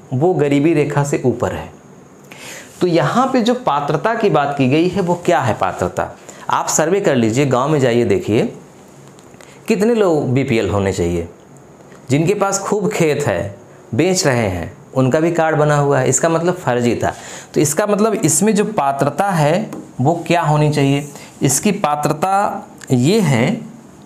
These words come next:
कि बीपीएल कार्ड हो उसके पास, यानी कि, अ, जो <clears throat> लोग हैं, वो क्या हों? गरीब हों,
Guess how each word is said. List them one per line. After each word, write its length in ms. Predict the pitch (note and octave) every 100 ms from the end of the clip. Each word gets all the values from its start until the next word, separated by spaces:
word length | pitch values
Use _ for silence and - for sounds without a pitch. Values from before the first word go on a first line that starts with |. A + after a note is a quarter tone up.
| - - - - - - - - - - - - - -
कि 480 | F3+ G3 G#3 G3+ -
बीपीएल 680 | C3 B2 D#3+ D#3 F3+ G#3 G#3
कार्ड 420 | G3+ D3+ D3 D#3
हो 220 | D3 B2+ A2
उसके 220 | - C#3
पास, 280 | A2 G2+ G#2
यानी 200 | D#3 F#3+
कि, 160 | G3 F#3+
अ, 120 | D3 - C3 B2
जो 520 | A2+ D3 E3 D3+ - - - - - - - - - - -
<clears throat> 520 | F#3+ D3+ G#2+ - -
लोग 380 | A#2 C3+ F#3 F3+
हैं, 540 | C3+ C#3 A2 D#3+ - - - - A#2+
वो 160 | E3
क्या 260 | F3+ D#3+ D3+
हों? 380 | D3+ G3 D3 B2
गरीब 420 | B2 A#2+ A#2 F#2
हों, 200 | E2+